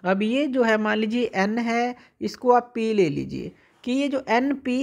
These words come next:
है ये हमारी रिफ्लेक्टेड रे हो गई। तो ये आपको दोनों समझ आई।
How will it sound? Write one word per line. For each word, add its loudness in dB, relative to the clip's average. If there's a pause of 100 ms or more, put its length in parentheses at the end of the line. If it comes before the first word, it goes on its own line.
है 2
ये 0
हमारी 0
रिफ्लेक्टेड -2
रे 2
हो -2
गई। -14 (600)
तो 0
ये 2
आपको 2
दोनों -2
समझ -4
आई। 0